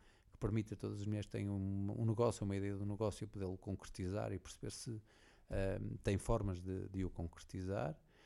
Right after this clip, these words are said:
E por outro lado, ah, outro, outro tema que também achamos que é um tema crítico em Portugal, que é a questão da empregabilidade de jovem, e principalmente jovens em risco de exclusão social. E temos o programa Bora Jovens, também já vai ser,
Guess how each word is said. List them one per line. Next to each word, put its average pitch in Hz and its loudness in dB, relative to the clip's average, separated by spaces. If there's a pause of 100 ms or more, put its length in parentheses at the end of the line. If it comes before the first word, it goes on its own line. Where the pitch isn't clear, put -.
(320)
E 120 2
por - 12
outro - 2
lado, 117 4 (220)
ah, 107 2
outro, - 0
outro 120 0
tema 117 4
que - -20
também 104 2
achamos 101 -2
que - -6
é 101 0
um 98 0
tema 104 2 (100)
crítico 107 2
em 92 -4
Portugal, 104 -2
que - -6
é - 0
a - -2
questão 107 -2
da 101 2
empregabilidade 95 2
de 92 -2
jovem, 90 0 (540)
e 110 0
principalmente 127 4
jovens 120 4
em 113 6
risco - -2
de 110 -2
exclusão 107 0
social. - -6 (680)
E 101 -2
temos 101 4
o - 2
programa 98 8
Bora 98 4
Jovens, 117 4
também 101 -4
já 98 -4
vai 95 -2
ser, 101 -6